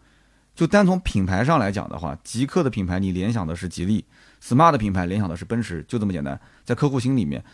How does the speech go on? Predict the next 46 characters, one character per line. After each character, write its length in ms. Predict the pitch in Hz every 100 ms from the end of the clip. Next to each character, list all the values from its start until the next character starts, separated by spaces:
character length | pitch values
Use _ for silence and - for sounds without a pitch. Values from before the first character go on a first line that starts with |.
| _
他 120 | 165
们 40 |
两 160 | 160 151
者 120 | 127
之 160 | 90 104
间 240 | 104 104 - _
是 260 | - 139 127
有 80 | 92
不 160 | -
可 160 | 135 82
逾 160 | 80 87
越 160 | 131
的 80 | 95
差 240 | 80 127
距， 260 | 151 175 151 - _ _ _
是 120 | -
吧？ 120 | 87 78
这 80 |
跟 100 | 180
产 220 | 226 127 214
品 180 | 104
力 120 | 139 165
本 160 | 73
身 120 | 78
没 80 | 80
有 80 | 87
关 180 | 67 67
系， 160 | - _
就 120 | -
是 60 | 175
品 160 | - 82
牌。 140 | 87 _ _ _ _ _ _ _
那 100 | 175
么 80 | 185
我 60 |
们 80 | 170
最 100 | 180
后 120 | 175
讲 140 | 143 135
讲 120 | 131
配 140 | 131
置 80 | 131
怎 80 | 104
么 80 | 82
选 160 | 85
吧。 140 | 57